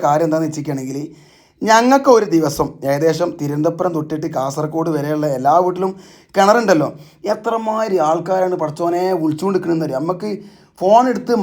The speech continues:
മാനം കെട്ട് തുടങ്ങിയിട്ടുണ്ട്. കാരണം എന്താണെന്നറിയോ, ചില ആൾക്കാർ വീഡിയോ കാണാത്ത ആൾക്കാരുണ്ട്. അവർക്ക് ഐഡിയ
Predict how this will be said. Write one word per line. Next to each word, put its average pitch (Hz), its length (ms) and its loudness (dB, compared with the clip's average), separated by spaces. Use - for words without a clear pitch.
മാനം 202 340 4
കെട്ട് 208 140 0
തുടങ്ങിയിട്ടുണ്ട്. 165 380 2
കാരണം 190 180 6
എന്താണെന്നറിയോ, 208 380 0
ചില 233 180 6
ആൾക്കാർ 269 260 2
വീഡിയോ 226 260 4
കാണാത്ത 190 360 2
ആൾക്കാരുണ്ട്. 165 360 -4
അവർക്ക് 180 180 -2
ഐഡിയ 202 160 0